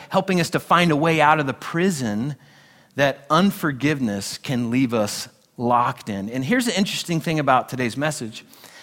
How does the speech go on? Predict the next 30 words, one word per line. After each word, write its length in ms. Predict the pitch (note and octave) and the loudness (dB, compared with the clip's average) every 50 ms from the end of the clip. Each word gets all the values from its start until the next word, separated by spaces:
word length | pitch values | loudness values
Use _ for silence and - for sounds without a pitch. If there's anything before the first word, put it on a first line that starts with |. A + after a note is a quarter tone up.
| - - - - - | -20 -20 -8 -2 2
is 260 | E3+ E3+ D#3+ C3 - - | 2 2 2 0 -2 -2
you 160 | E3 F#3+ A3 | 0 0 0
don't 320 | E3 C3+ F3 E3+ F#3+ F#3 - | 2 2 2 2 2 0 -2
have 280 | - - E3 F3 - - | -4 -4 -4 -4 -2 -4
to 100 | F#3 D3+ | -4 -4
be 180 | C3 E3 D3+ | -2 -2 -2
a 60 | A#2 | -4
Christ 420 | - - - D3 C3 D3+ D#3+ - - | -4 -4 -4 -2 -2 -2 -4 -8 -4
follower 500 | - F3 E3+ F3 F3+ F3 F3+ F3 D#3+ - - - | 0 2 4 4 4 2 -2 -4 -6 -8 -10 -8
to 80 | - A#2+ | -8 -8
benefit 560 | G#2+ A2 B2 C3 A#2+ F#2+ - - F#2 - - | -6 -4 -4 -4 -4 -6 -8 -12 -14 -14 -14
from 240 | - - F#2 E2+ D#2+ | -12 -12 -12 -12 -12
it. 100 | D#2+ - _ _ _ _ _ _ _ _ _ _ _ _ _ _ _ | -16 -20 _ _ _ _ _ _ _ _ _ _ _ _ _ _ _
I 40 | - | -8
mean, 120 | G2+ A2+ E3 | -4 -2 0
you 60 | A3+ | 2
may 120 | G3+ A#2+ | 2 0
be 160 | G#2+ G#2 B2 | 0 -2 -4
here 160 | A2 A2 C3+ B2 | -4 -2 -4 -4
today 280 | A2+ A2 G#2 A#2+ A#2 | -4 -4 -4 -4 -4
and 120 | A#2 A2+ - | -4 -6 -6
say, 120 | - C3 | -8 -8
"You 100 | E3 G#3 | -6 -4
know, 80 | A3+ G3+ | -2 0
I 100 | F#3+ F3 | 0 0
don't 140 | B2+ F#2+ | 0 0
believe 260 | F2 G2+ A#2 A#2+ A2+ A2+ | -2 -2 -2 -2 -2 0
in 80 | A2 | 0
all 140 | A2 G#2+ G#2+ | 0 0 0
that 280 | A2 A2 G#2 G#2 - | 0 -2 -2 -4 -6